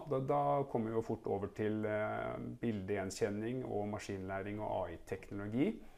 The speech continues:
På første trinn er jo da kanskje å læ-, lære den A I-maskinen å gjenkjenne at det er en laks da. Det er ikke bare bare hvis du får et eller annet bilde nede i sjøen.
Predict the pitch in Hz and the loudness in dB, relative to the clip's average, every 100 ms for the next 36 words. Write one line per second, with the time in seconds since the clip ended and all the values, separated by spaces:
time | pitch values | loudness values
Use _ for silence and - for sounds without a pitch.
0 | - - - - - - - 123 123 123 | -16 -14 -14 -16 -16 -4 4 8 8 8
1 | 123 123 123 127 127 123 123 135 - 120 | 8 6 4 2 0 0 0 -2 0 -2
2 | 117 143 160 131 123 120 123 110 - 117 | 4 4 6 6 6 6 4 -2 -2 2
3 | 113 113 120 117 - 135 123 117 113 117 | 4 4 4 2 0 -2 0 0 0 2
4 | 117 104 107 110 120 107 98 104 117 117 | 4 4 2 0 2 2 0 -2 -2 0
5 | 151 151 139 113 110 127 120 - 143 151 | 0 0 0 0 -2 -2 -2 0 0 2
6 | 135 - - - - - - - - - | 2 0 -2 -8 -4 -4 -4 -8 -18 -18
7 | - - 208 175 143 127 107 107 104 117 | -20 2 8 8 8 8 8 8 8 6
8 | 117 117 110 101 107 104 110 104 92 104 | 4 2 2 2 2 0 0 0 0 0
9 | 101 101 95 104 104 | 0 0 0 0 -2